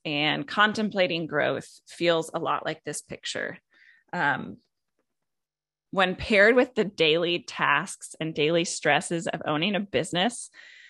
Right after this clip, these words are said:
the thought of sitting back and truly trying to strategize your growth is extremely overwhelming. And I'm sure if I was Tanner, I'd be like, "Yeah,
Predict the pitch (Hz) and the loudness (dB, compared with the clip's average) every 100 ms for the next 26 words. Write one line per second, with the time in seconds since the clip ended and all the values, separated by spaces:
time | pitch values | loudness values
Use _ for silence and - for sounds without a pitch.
0 | - _ _ _ - 196 - 185 196 226 | -20 _ _ _ -4 -2 2 6 6 4
1 | 226 - - 208 196 202 190 165 156 160 | 0 -8 -8 -4 -2 -2 2 4 6 4
2 | - - 160 - - 180 180 185 180 180 | 0 -6 -6 -6 -4 -2 0 0 -2 -2
3 | 160 156 151 156 160 - 143 143 147 147 | -2 -2 -2 -6 -8 -4 0 0 0 0
4 | 135 135 139 - 147 151 147 - 139 131 | 0 0 -2 -6 -4 -2 -2 -4 -4 -4
5 | 143 - - 143 190 - 165 - - - | -6 -8 -4 -4 -6 -12 -12 -8 -8 -6
6 | 160 165 165 139 143 131 131 120 - - | -4 -2 -2 -2 -2 -2 -2 -4 -6 -10
7 | - _ - - - _ - 156 156 - | -12 _ -18 -18 -20 _ -6 -2 -2 -2
8 | - 196 190 180 - 185 156 156 - - | 0 4 6 6 2 0 0 0 -4 -8
9 | 180 165 175 - 170 160 156 - - 403 | -4 -2 0 0 -2 -2 -4 -4 -2 2
10 | 392 370 | 4 4